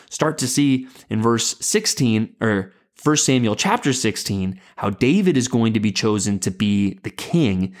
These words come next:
over Israel. Uh, and we will see that and the drama that's gonna create between Saul and David in the days to come as we continue reading First Samuel.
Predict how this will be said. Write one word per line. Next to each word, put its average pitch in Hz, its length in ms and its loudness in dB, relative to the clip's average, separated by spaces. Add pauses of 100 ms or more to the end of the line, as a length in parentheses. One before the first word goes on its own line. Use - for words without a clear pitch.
(300)
over 110 280 2
Israel. 104 640 0 (300)
Uh, - 180 -4
and 107 140 0
we 117 80 2
will 110 420 -2
see 147 640 2 (200)
that 151 380 0
and 117 180 2
the 98 400 -2
drama 151 380 2
that's 147 220 0
gonna 135 180 2
create 123 340 0
between 127 380 0
Saul 120 360 0
and 107 120 -2
David 110 500 2
in 131 220 2
the 123 60 2
days 117 320 2
to - 80 -2
come 110 320 0
as 101 100 -4
we 107 100 -2
continue 120 500 -2
reading 101 440 0 (260)
First - 340 -2
Samuel. 92 360 -4